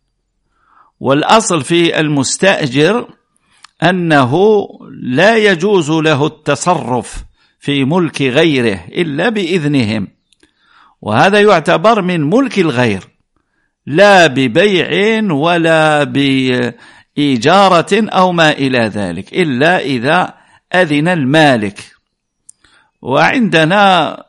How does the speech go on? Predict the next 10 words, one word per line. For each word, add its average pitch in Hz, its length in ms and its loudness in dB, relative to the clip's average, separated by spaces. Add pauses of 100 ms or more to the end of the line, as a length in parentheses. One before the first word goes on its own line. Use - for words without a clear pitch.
(800)
لا 262 200 2
شك 143 300 -2
أنه 123 500 -4
في 127 220 -6
مثل 139 280 -6
هذه 117 580 -4
الحالات 117 680 -4 (640)
المالك 131 600 0
لا 202 220 0
يأذن 120 560 -2